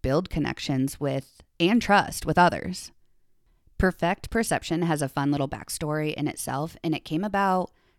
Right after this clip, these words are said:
right after I left my former position. I was a teacher for kindergarten through twelfth grade talented and gifted students in a district in Iowa. And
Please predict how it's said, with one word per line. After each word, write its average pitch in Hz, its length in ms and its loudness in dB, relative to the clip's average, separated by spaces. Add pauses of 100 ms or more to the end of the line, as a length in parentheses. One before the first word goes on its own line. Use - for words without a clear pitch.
(120)
right 147 220 -2
after 180 200 0
I 214 120 2
left 147 220 -2
my 147 120 -2
former 139 280 -2
position. 147 760 -6
I 147 480 -2 (320)
was 151 200 -2
a 143 60 -6
teacher 175 500 -2
for 147 580 -2 (300)
kindergarten 165 460 2
through 147 140 -2
twelfth 139 400 -4
grade 139 400 -4
talented 135 480 -6
and 135 140 -4
gifted 156 300 -6
students 180 580 -4
in 156 120 -2
a 151 60 -2
district 143 500 -8
in 131 380 -6 (840)
Iowa. 175 540 2 (380)
And 147 600 -2